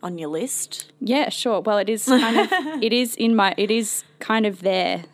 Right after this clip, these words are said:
Speaker 2: in, like, three different points.
Speaker 1: In the margin.
Speaker 2: Yeah.
Speaker 1: Mm, I like
Speaker 2: Kind
Speaker 1: it.
Speaker 2: of.
Speaker 1: Darcy, it's time.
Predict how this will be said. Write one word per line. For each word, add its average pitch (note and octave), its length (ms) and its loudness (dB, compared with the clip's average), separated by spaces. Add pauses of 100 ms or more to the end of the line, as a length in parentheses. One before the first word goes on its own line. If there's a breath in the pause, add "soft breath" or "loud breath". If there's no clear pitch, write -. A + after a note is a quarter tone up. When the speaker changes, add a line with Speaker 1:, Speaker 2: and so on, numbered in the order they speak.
Speaker 2:
in, F3+ 240 -6
like, F3 260 -8
three F3+ 200 -6
different E3+ 260 -10
points. - 460 -12
Speaker 1:
In G#3+ 120 -6
the F#3+ 60 -8
margin. E3 520 -4
Speaker 2:
Yeah. G3+ 380 -6
Speaker 1:
Mm, G3 500 -8
I F#3 80 -8
like F3 180 -4
Speaker 2:
Kind F3+ 120 -6
Speaker 1:
it. E3+ 120 -4
Speaker 2:
of. E3+ 140 -16 (540 loud breath)
Speaker 1:
Darcy, F3 420 -4
it's D#3 160 -8
time. D#3+ 380 -8